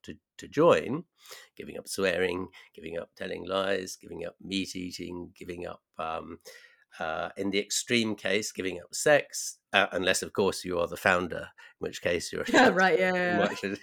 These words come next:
Speaker 1: you, <laughs> you like. But the more of these things you give up in order to join, uh, the longer the cult lasts, and particularly in religious cults.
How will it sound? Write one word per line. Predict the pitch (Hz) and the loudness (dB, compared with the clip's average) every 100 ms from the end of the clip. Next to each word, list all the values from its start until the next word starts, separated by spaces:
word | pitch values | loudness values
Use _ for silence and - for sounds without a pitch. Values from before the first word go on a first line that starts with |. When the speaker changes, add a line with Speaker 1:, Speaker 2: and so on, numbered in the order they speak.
| - | -8
Speaker 1:
you, | 98 - - | -10 -10 -4
<laughs> | 240 - - 202 | -2 -2 -4 -4
you | 104 | 0
like. | 95 180 175 196 - - - - _ | 8 10 12 8 2 -14 -14 -16 _
But | 117 120 - - _ _ - - _ _ _ - | 6 6 6 -6 _ _ -18 -18 _ _ _ -16
the | 107 131 | -6 6
more | 139 185 | 10 12
of | 175 135 | 10 6
these | 139 131 117 - | 4 4 2 4
things | 139 127 107 | 6 6 4
you | 120 | 0
give | 104 131 | 4 6
up | 127 110 98 - _ _ _ _ _ _ - | 8 8 4 -4 _ _ _ _ _ _ 0
in | 123 | 4
order | 120 107 | 6 4
to | 98 110 | 2 -2
join, | 101 151 87 - 82 151 - _ _ _ _ _ _ _ | 4 6 6 2 -6 -10 -10 _ _ _ _ _ _ _
uh, | 113 113 117 | 0 2 2
the | 123 151 | 6 8
longer | 165 165 143 | 10 8 2
the | 143 | 2
cult | - 131 120 | 2 2 4
lasts, | 120 73 - - - - _ _ _ _ _ _ _ _ - _ | 2 2 -6 -18 -20 -20 _ _ _ _ _ _ _ _ -20 _
and | 107 | -4
particularly | 101 127 - 101 | -2 -2 2 2
in | 101 | 2
religious | 98 98 92 - | 0 -2 -6 -6
cults. | - 98 - - - | -2 -2 -4 -20 -20